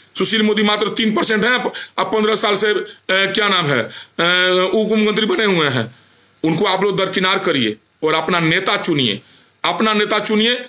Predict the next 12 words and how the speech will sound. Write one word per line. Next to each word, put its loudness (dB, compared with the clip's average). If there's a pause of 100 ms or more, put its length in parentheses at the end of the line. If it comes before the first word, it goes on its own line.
सारे 0
विधायकों 0
से -2
हाथ 0
का -2
आग्रह 2
करेंगे, -2 (220)
लोक 2
लाज 0
छोड़िए, 0 (540)
शर्मिंदगी 0
छोड़िए 0